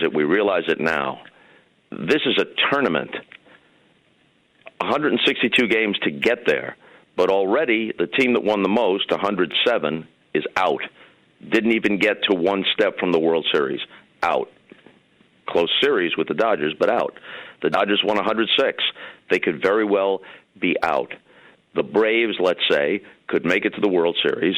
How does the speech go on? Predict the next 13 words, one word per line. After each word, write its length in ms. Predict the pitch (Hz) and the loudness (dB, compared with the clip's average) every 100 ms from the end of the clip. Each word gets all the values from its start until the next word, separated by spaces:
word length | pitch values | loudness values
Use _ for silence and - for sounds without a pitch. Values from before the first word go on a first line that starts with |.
| - | 0
Eighty-eight 460 | 92 90 104 104 95 | 0 2 2 2 0
wins 400 | 80 85 95 87 - | 0 2 2 0 2
was 200 | 76 - - | 0 0 -2
the 60 | - - | -4 -2
fewest 480 | 120 135 85 82 - - | 0 2 2 0 -4 -2
for 140 | 67 76 | 0 0
any 140 | 87 | 0
division 440 | 85 90 113 107 78 | 0 0 2 2 2
winner. 300 | 69 85 - - - - _ | 0 -2 -4 -12 -14 -18 _
And 100 | 110 | 0
the 60 | 120 | 2
Red 200 | 127 160 - | 0 0 0
Sox 260 | 92 69 | 0 0